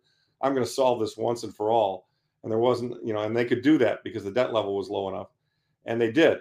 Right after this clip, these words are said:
And they got, you know, they literally got inflation under control and put it back in the can. But they can't do that today 'cause debt's now a hundred thirty percent of G D P, not thirty. And so, you know, what'll happen is, um,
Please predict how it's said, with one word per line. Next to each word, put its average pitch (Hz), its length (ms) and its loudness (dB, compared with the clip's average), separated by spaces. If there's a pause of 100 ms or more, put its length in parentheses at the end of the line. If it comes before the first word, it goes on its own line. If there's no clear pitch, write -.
And 110 80 -6
they 110 80 0
got, 117 420 2
you 110 120 -8
know, 101 100 -6
they 101 120 -2
literally 120 420 4
got 117 240 0
inflation 107 440 -4
under 104 140 -6
control 110 380 -2
and 95 100 -12
put 110 80 0
it - 80 -4
back 101 220 -4
in 95 40 -14
the 95 60 -16
can. 104 320 -6 (640)
But 131 260 2 (400)
they 139 120 0
can't 185 320 -2
do 160 140 4
that 131 180 4
today 107 300 -2
'cause 107 180 -6
debt's 135 320 -2
now 117 200 2
a 110 40 0
hundred 123 260 -2
thirty 113 200 -2
percent 110 260 -6
of - 80 -8
G 107 140 -12
D 104 80 -6
P, 104 180 -8
not 104 240 -8
thirty. 101 420 -2 (680)
And 110 180 -6
so, 120 480 2
you 131 140 -4
know, 113 180 0
what'll 120 220 0
happen 156 380 4
is, 110 300 -2 (580)
um, 110 260 0